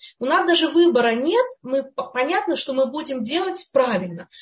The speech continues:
В тех точках, которые нам кажется, что мы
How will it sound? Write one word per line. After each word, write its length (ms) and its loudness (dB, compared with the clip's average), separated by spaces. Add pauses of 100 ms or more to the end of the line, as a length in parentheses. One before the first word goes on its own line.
(340)
В 60 -10
тех 280 0
точках, 480 0
которые 380 0
нам 200 -2
кажется, 540 2
что 540 -2 (180)
мы 500 -8